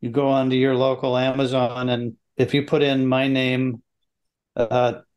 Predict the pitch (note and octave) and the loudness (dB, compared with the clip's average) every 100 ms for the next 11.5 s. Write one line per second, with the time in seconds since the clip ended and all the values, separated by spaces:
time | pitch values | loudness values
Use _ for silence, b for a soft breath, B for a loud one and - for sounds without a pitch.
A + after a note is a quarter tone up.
0 | _ - C3 - - - F3 G3 F3+ E3+ | _ -6 -4 -4 -8 -2 0 2 4 4
1 | D3 B2 - D#3 B2+ A2+ A2 C3 A#2 - | 2 -4 -2 -2 0 -4 -2 -4 -2 -2
2 | - F#3 F#3 E3+ C3+ C#3+ C3 B2+ - _ | 0 2 2 0 0 0 2 0 -4 _
3 | C#3+ B2+ C#3+ D#3 C#3+ C#3 B2+ D3 C#3+ C#3 | -2 2 2 2 0 -2 -2 0 0 0
4 | C3 B2+ A#2 C3 B2+ - A#2 C#3 C#3 C3+ | 0 0 0 -2 -2 -2 0 2 2 0
5 | B2 - - C3 A#2+ A#2+ C#3 C3 - C3+ | -4 -10 -2 2 2 2 2 2 0 0
6 | C#3+ C#3 B2 A#2+ - - _ _ b b | 2 2 0 -2 -4 -12 _ _ b b
7 | b b - C3+ B2+ - A#2 B2 C3 B2+ | b b -4 0 0 -2 0 2 4 4
8 | B2+ B2 C3 A#2+ A2+ - - _ _ C3 | 2 0 0 0 -2 -8 -14 _ _ 0
9 | B2 A#2 A#2 A#2+ A2+ _ _ _ _ _ | 2 2 -2 -2 -4 _ _ _ _ _
10 | _ _ _ _ _ _ C3 C3 - - | _ _ _ _ _ _ -4 -2 -2 -4
11 | - B2+ A#2+ A#2+ - | -2 0 0 -2 -6